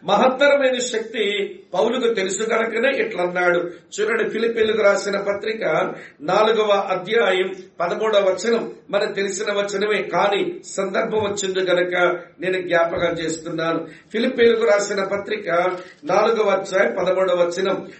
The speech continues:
"నన్ను బలపరచు వాని యందే నేను సమస్తమును చెయ్యగలను." బలపరచువాడు ఆయన. మనం చేసేది ఆయన పని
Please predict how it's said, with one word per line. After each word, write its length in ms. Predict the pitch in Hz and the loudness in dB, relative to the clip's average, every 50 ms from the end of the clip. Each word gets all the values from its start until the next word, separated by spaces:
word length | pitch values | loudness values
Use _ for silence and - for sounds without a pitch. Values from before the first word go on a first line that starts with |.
| - - | -16 -4
"నన్ను 300 | 165 214 233 233 226 214 | 0 0 2 2 2 0
బలపరచు 800 | - - 175 - 226 233 233 233 262 262 262 262 277 285 269 262 | 0 0 0 2 2 2 4 4 4 4 4 0 -2 -2 2 2
వాని 280 | 254 233 226 220 214 196 | 2 2 2 0 0 -2
యందే 640 | 196 185 185 185 190 190 175 175 180 180 175 - - - - _ | -2 -2 -2 -2 -2 0 0 0 0 0 -2 -2 -6 -12 -18 _
నేను 280 | 143 180 190 190 190 185 | -6 -4 -2 -2 0 -2
సమస్తమును 1160 | 175 - - - 180 185 214 214 - - - - 190 185 190 185 185 185 185 180 180 175 175 | -4 -6 -6 -4 -2 -2 -2 -2 -2 -6 -4 -2 -2 0 0 -2 -2 -2 -2 -2 -2 -2 -2
చెయ్యగలను." 1040 | 170 170 - 160 151 151 151 143 139 147 143 139 143 139 139 139 135 131 123 _ _ _ _ _ _ _ _ _ _ _ _ _ _ _ _ _ _ _ _ _ _ _ | -4 -6 -6 -6 -4 -2 -2 -4 -4 -4 -6 -6 -6 -8 -10 -14 -16 -18 -20 _ _ _ _ _ _ _ _ _ _ _ _ _ _ _ _ _ _ _ _ _ _ _
బలపరచువాడు 840 | - 175 190 220 - 247 254 254 - - 247 254 254 254 247 240 240 | -2 0 2 2 2 0 -2 -4 -4 -4 -2 0 2 2 2 2 2
ఆయన. 560 | - - - 220 233 - - - - - - - - - _ _ _ _ _ _ _ _ _ _ _ _ _ _ _ _ _ _ _ 151 | 2 2 2 2 2 0 -2 -4 -6 -8 -8 -10 -14 -20 _ _ _ _ _ _ _ _ _ _ _ _ _ _ _ _ _ _ _ -2
మనం 260 | 190 214 233 233 233 | 0 2 2 2 2
చేసేది 680 | 226 - 233 262 285 - - 269 254 254 247 247 233 233 | 2 2 0 0 0 0 4 6 6 6 6 4 0 0
ఆయన 400 | - 190 208 233 247 240 254 254 | 2 2 2 2 2 2 0 0
పని 260 | 254 - 247 247 | 0 -2 -2 -2